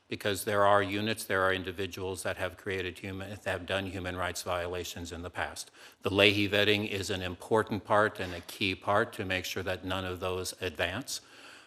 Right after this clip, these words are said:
Uh, but again, we do not have partners that are one hundred percent ideally what we would want, but if the peace process, if stability is going to be successful,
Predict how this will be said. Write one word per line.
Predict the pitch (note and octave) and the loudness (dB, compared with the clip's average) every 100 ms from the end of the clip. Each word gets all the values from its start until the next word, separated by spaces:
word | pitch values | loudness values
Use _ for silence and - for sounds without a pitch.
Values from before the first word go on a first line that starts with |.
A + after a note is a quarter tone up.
| _ | _
Uh, | - G2 F#2+ | 0 2 2
but | F#2 G#2 | 4 4
again, | G2+ G2 G#2 G2+ | 6 4 4 2
we | G2+ | 0
do | G#2+ | 0
not | G2 G2+ G2+ | 0 0 0
have | G#2+ G2+ G2+ F#2+ - - _ _ | 2 4 4 0 -8 -20 _ _
partners | - C3+ C3+ C3 A#2 | 8 8 8 2 2
that | A#2 G#2+ | 0 2
are | G#2 G#2 G#2 - A#2 | 2 2 -2 -10 -8
one | G#2 G#2+ | -2 0
hundred | F#2 G#2+ F#2 | 0 -2 -2
percent | - G2 G#2 G2 - | -6 -4 -4 -4 -4
ideally | F#2+ E2+ G#2+ G#2 G2+ | -6 -2 0 0 0
what | F#2+ G2+ | 0 -2
we | G2 F#2+ | -2 -2
would | F#2+ F2+ | -2 -4
want, | G2 G#2 C#3+ - - - | 0 0 0 -4 -14 -8
but | G2+ G2 G2 - | 2 4 2 -2
if | G#2+ - - | -4 -4 -6
the | G#2+ G2 | -4 -4
peace | - A2+ G#2+ | -2 -2 -2
process, | - A2+ G#2 - G#2+ - | 4 4 4 0 -2 -2
if | G#2+ | -6
stability | - G2 G#2 G2 G2 - F#2 | -6 -4 -2 0 0 -2 -6
is | - G#2+ G#2 | -2 0 2
going | G2+ | 0
to | F#2+ | 0
be | F#2 F#2 | -4 -4
successful, | F#2 G2+ - F#2+ - - F#2+ F#2 | -4 -4 -2 -2 -2 -4 -4 -6